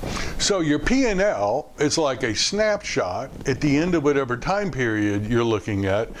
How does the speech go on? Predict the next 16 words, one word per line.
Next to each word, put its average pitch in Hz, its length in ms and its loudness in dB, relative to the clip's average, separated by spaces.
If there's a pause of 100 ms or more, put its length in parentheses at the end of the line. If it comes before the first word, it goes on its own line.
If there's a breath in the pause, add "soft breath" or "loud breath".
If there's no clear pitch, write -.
(260 loud breath)
that 170 140 2
talks 135 300 -2
about 117 340 0
profits. - 720 -2 (520 loud breath)
Your 180 160 4
cash 262 540 2
flow 180 260 0
statement's 143 560 0
more 185 200 2
like 147 260 0
a 110 80 -4
movie 143 1080 2
over 113 260 4
that - 600 -2
time 117 340 0
period, 92 500 -2